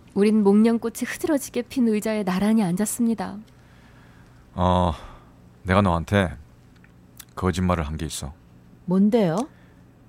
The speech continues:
Speaker 2: 내가 좋아하는 여자가 말이야,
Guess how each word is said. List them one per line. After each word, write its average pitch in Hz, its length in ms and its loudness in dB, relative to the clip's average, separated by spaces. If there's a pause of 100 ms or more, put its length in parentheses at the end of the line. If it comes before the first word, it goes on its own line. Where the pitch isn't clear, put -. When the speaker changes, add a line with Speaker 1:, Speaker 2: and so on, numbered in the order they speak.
(260)
Speaker 2:
내가 113 180 4
좋아하는 117 400 4
여자가 85 1040 0
말이야, 76 560 -6